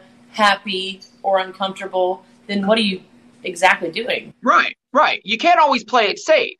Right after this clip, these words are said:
Speaker 1: Riding a stationary bike is super good for you, but, like,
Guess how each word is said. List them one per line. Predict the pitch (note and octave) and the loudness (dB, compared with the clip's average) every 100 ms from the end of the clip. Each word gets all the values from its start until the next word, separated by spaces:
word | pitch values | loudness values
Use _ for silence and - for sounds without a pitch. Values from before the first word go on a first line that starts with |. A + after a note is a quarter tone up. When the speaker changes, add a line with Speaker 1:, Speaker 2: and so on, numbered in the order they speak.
| _ | _
Speaker 1:
Riding | G3+ A#3+ D#4 F4+ | -2 0 0 -4
a | |
stationary | C4+ - D#4 F#4+ D4 C#4 C4 | -10 -4 -4 -2 -2 -2 0
bike | A3+ D4 F#4 | 0 0 -2
is | - - | -10 -12
super | - - D#4+ D#4+ A#3 | -10 -4 -4 -2 -6
good | G3 - | -4 -6
for | - | -8
you, | D#3+ C3+ B2 B2+ | -8 -8 -10 -8
but, | G#3 | -2
like, | A3 G#3 | 4 4